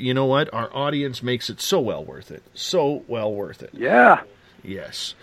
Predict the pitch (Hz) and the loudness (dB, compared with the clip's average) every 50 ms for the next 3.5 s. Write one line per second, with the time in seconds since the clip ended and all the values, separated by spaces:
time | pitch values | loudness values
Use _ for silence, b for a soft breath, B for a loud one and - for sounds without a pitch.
0 | b b b b b b - - 123 127 135 135 131 131 131 123 117 113 110 107 | b b b b b b 0 2 4 4 6 6 4 4 4 4 4 2 0 2
1 | 123 147 151 131 123 131 143 156 156 151 151 - 147 151 143 135 131 - - 113 | 2 4 4 4 4 4 6 6 6 6 4 4 4 4 6 6 4 2 0 -2
2 | 120 113 107 95 113 107 107 101 - 101 107 98 90 110 107 98 95 104 104 107 | -4 -4 -4 -2 -2 -2 -4 -4 -4 -6 -6 -4 -4 -4 -4 -4 -2 -4 -4 -4
3 | 104 104 104 101 98 92 101 95 95 95 | -4 -4 -4 -4 -6 -6 -6 -6 -6 -6